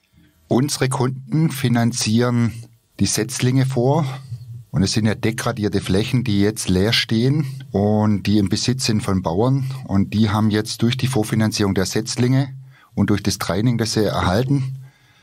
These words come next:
die Möglichkeit, dann auf die Fläche zu gehen, um Bäume zu pflanzen, um zusätzliches C O zwei zu binden. Und wie kommen wir in die Skalierung? Wir machen das nicht direkt als Trio, sondern alle Baumpflanzinitiativen weltweit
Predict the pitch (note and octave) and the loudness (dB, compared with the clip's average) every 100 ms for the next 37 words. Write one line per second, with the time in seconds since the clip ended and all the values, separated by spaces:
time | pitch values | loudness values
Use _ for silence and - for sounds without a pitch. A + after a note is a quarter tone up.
0 | _ - G2+ G#2 A#2 A2 A2 G#2 G2 G2+ | _ 0 2 2 0 -2 0 0 0 2
1 | G2+ F#2+ - G2+ A2+ A#2+ - G#2+ C3 C3 | 2 0 0 0 0 0 0 0 0 -2
2 | C3 G#2+ G#2+ A#2 A2 - - G2+ F#2 E2+ | 0 2 2 0 -2 -10 -4 0 0 0
3 | G2 - C3 F#2+ F2 - F#2 F2+ - B2+ | 0 -2 -2 0 0 0 -2 -2 -4 -4
4 | C3 A2+ - - G2+ G2+ - F#2+ F#2 - | 0 0 0 -4 -4 -4 0 0 0 -2
5 | F2 F2+ F2 - - - A2+ - G2+ F#2+ | -6 -4 -6 -8 -16 -4 -4 -2 -4 -4
6 | - - - _ _ _ - - A2+ F#3+ | -6 -20 -20 _ _ _ -20 -20 -2 2
7 | - G2 G2+ F#2+ - - - F#2 A#2+ C3 | 2 2 2 0 -4 -8 -6 0 0 0
8 | A#2+ A2+ G#2+ F#2+ G2+ G#2 - F#2+ G2+ C3 | -2 -2 0 0 0 -2 -2 -2 0 2
9 | B2+ G#2+ G#2+ A2 G2+ F#2+ G2+ - E2 G#2+ | 2 0 -2 -2 -2 -2 -2 -2 0 0
10 | C3+ C3 C3 C3+ - C3 D3+ D3+ A#2+ G#2+ | -2 -2 -2 0 0 2 2 2 2 2
11 | A2 G#2+ F#2+ - - G#2+ C3+ C#3+ C3 G2+ | 2 2 -2 -8 -2 2 2 2 0 -2
12 | A2 C3 C3 A#2+ A#2+ A2 A2 G#2+ G2+ - | 0 0 0 0 -2 0 0 2 -2 0
13 | F#2 F#2+ D#2+ F2+ C3 C3 D3 C3 | 0 0 2 0 2 2 0 -2